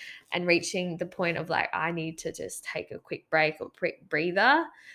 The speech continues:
or just take the day off." There's a big difference between that and being like, "I just don't feel like it today." So it takes some practice in getting to know yourself to know where your limits lie. And sometimes you do need to push <laughs> yourself to those limits in order to figure out where those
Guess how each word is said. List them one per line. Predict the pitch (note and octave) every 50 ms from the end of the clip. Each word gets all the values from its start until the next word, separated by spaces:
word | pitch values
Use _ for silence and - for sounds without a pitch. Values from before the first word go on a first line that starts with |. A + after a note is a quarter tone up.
| - - _ _ _
or | - F3+ E3+
just | E3+ - D#3 - -
take | - - D#3 D#3 - -
the | -
day | E3 - D#3 -
off." | - - F3+ A#3 D4 D4+
There's | C#4+ A3 F3+ F3+
a | D#3+ E3 - _ _
big | G3 F#3+ F#3+ G3 G3 -
difference | - F3+ F3 F3 - F3+ E3+ F3 -
between | - F3+ E3+ D#3+ D#3+ -
that | D#3+ D#3+ F3+ G3+ F#3+ E3+
and | F3 E3
being | E3+ D#3 D3+ D#3
like, | D#3 D3+ C#3+ -
"I | - D#3+
just | D#3+ - D#3 -
don't | - D3 - - -
feel | - D#3 D#3
like | D#3 E3+ - - -
it | - -
today." | - - G3+ G3+ A3+ C4+ D#4+ F4 D#4+ - _ _ _ _ _ - _ _ _ _ _ _
So | _ - G3 F3
it | E3+ E3 - - -
takes | - A3 G#3+ G#3+ G#3+ -
some | B3 A3+
practice | A3 - G#3+ F#3 - - - F#3+ F#3 -
in | F3+
getting | F3 F#3 F#3 F#3 F3+
to | F3+ - F#3
know | E3+
yourself | E3 E3 E3 E3 - - - D#3+ D#3+ D#3+ D#3+ -
to | - F#3
know | E3+ E3+ D#3+ E3 E3
where | D#3 E3 D#3+ D#3 D#3 D#3 D3+ -
your | - F3+ F3+ E3+
limits | E3+ E3+ E3+ E3+ E3 - - - -
lie. | D#3+ D#3+ F#3 A3+ C4+ D4 -
And | - G#3 F#3+
sometimes | - A3+ B3 C4 - - D#4 D#4+ D4+ D#4+
you | C4+ A#3+ G3+
do | - F#3 F3
need | F3+ F3 F3 F3
to | - -
push | - - F#3 F3 - -
<laughs> |
yourself | F#3+ - - - A#3 G#3 G3+ -
to | -
those | G3 G3 G3 F#3 E3+
limits | F3+ F3+ F3 F3 E3+ - -
in | F#3 E3+
order | E3 E3 F3+ F3
to | E3+ - -
figure | - F3 E3+ F3
out | E3+ D#3 -
where | D3+ D#3 E3+
those | D#3+ D#3 D#3+ E3 D#3+